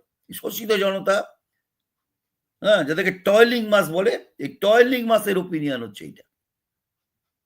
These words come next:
এবার নেতারা একবার আসুক, কেটে দেবো, এই হচ্ছে তা। মালদাতে তো জানেন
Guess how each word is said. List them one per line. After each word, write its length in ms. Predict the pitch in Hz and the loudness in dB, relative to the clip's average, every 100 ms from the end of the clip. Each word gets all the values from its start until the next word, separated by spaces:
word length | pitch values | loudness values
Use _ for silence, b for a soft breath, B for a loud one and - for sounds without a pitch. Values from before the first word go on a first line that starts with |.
| _ _ _ | _ _ _
এবার 160 | 123 127 | -12 -8
নেতারা 420 | 139 147 170 180 | -6 -2 -2 0
একবার 260 | 165 165 165 | -2 -2 -2
আসুক, 320 | 151 - - | -4 -8 -12
কেটে 300 | 165 160 143 | -10 -6 -8
দেবো, 320 | 117 95 - _ _ _ _ _ _ _ _ _ _ _ _ _ _ _ _ _ _ _ _ _ _ | -8 -12 -20 _ _ _ _ _ _ _ _ _ _ _ _ _ _ _ _ _ _ _ _ _ _
এই 80 | 131 | -8
হচ্ছে 220 | 147 147 | -8 -8
তা। 160 | 131 123 | -10 -8
মালদাতে 540 | 139 175 175 180 175 | -6 -4 -2 -4 -4
তো 120 | 156 | -8
জানেন 400 | 151 165 202 359 | -4 -4 -4 -10